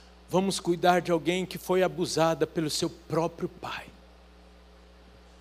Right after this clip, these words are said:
Não tem como nós não chorarmos com a pessoa.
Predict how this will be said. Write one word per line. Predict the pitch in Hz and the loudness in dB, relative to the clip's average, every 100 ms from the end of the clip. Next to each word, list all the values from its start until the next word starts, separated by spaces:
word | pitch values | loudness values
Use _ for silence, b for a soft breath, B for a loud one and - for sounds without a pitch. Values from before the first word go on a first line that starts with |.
| - - - - - - - - - - - - - - - - - - - - - - - | -20 -20 -20 -20 -20 -20 -20 -20 -20 -20 -20 -20 -20 -20 -20 -20 -20 -20 -20 -20 -20 -20 -6
Não | 180 220 | -4 0
tem | 214 214 | 2 4
como | 208 214 202 | 4 2 4
nós | 196 180 | 2 2
não | 226 190 | 0 -2
chorarmos | - 214 156 185 147 - | 2 2 4 2 2 -2
com | 185 143 | -4 -6
a | |
pessoa. | - - - - 131 | -8 -10 -10 -12 -18